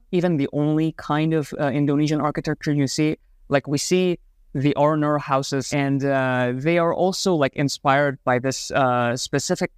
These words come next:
type of traditional houses in Papua in Indonesia. They're kind of always designed and they're built very close to each other. Uh, and they kind of have this similar look to the way the Arnor houses are built,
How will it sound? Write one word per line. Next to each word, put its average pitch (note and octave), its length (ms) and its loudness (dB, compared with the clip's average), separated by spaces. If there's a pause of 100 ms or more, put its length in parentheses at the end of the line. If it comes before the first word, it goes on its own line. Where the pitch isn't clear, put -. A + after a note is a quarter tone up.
(120)
type - 200 0
of D#3 120 -8
traditional C3+ 520 0
houses C3+ 540 -2 (160)
in B2 320 0
Papua C3+ 560 0
in B2+ 180 0
Indonesia. B2 720 0 (220)
They're D3+ 180 0
kind F#3+ 180 0
of E3+ 160 0
always F3 480 2 (160)
designed D3+ 580 0
and C#3 180 0
they're C#3 140 0 (120)
built D#3+ 420 0
very C#3+ 380 0
close - 460 -2
to D#3 160 0
each D3+ 180 0
other. E3 480 0 (480)
Uh, B2 480 2
and C#3 200 2
they C3+ 80 2
kind D#3+ 200 -2
of D3 80 -2
have D3 160 -2
this C#3 120 -2
similar B2+ 460 0
look B2+ 300 -2
to - 120 -8
the B2+ 120 0
way B2+ 180 2
the B2 100 -4
Arnor B2+ 380 0
houses C3+ 340 -2
are C3+ 120 0
built, C#3 400 -2